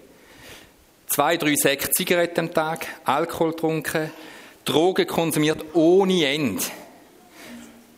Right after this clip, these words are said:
Nicht, es gibt Sucht, sondern ich bin Sucht gewesen. Sucht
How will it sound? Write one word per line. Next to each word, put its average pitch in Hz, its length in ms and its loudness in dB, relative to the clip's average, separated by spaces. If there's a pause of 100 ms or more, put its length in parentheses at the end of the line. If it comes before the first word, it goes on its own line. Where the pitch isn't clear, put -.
(220)
Nicht, 143 320 0
es 156 220 0
gibt - 280 -2
Sucht, - 400 0
sondern 120 360 0
ich 165 160 -2
bin 156 100 -2
Sucht - 440 -6
gewesen. 76 320 -8 (1400)
Sucht - 680 -2